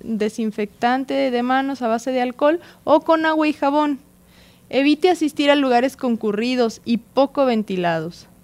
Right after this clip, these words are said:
Si tiene fiebre, tos, dificultad para respirar, solicite atención médica a tiempo.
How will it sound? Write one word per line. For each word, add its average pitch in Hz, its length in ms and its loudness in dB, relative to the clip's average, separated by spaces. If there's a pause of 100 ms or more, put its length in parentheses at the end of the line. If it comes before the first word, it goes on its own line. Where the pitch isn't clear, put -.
(260)
Si 226 180 -4
tiene 262 320 2
fiebre, 247 640 2
tos, 240 600 -2 (200)
dificultad 220 720 0
para 302 200 2
respirar, 226 500 -2
solicite 262 720 -2
atención 220 480 -2
médica 202 360 -4
a 180 40 -4
tiempo. 175 420 -8